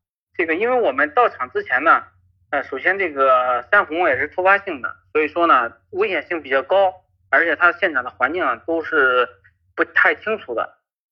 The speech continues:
呃，当时我们在整个搜救过程中持续时间比较长，而且是当时天呢也在下暴雨，这个视线啊、路线啊，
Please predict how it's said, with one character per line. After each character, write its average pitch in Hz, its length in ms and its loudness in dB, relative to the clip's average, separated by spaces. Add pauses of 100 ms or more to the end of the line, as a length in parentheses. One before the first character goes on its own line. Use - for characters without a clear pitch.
呃， 135 140 0
当 165 160 4
时 185 80 2
我 160 140 4
们 139 120 -8
在 156 140 2
整 131 180 -10
个 139 80 -4
搜 214 160 0
救 202 140 -2
过 156 120 0
程 139 100 -4
中 139 120 -4
持 160 240 -6
续 170 100 -2
时 - 80 -6
间 160 160 0
比 139 80 -8
较 120 140 2
长， 131 340 -2
而 147 160 2
且 139 180 -4
是 139 340 0 (440)
当 156 120 0
时 156 160 -6
天 170 280 0
呢 120 280 2
也 120 100 0
在 139 460 2
下 165 200 0
暴 170 160 0
雨， 104 200 -2 (640)
这 160 80 2
个 147 260 2
视 160 240 -4
线 170 240 2
啊、 120 240 -4
路 - 180 -12
线 175 200 0
啊， 120 240 0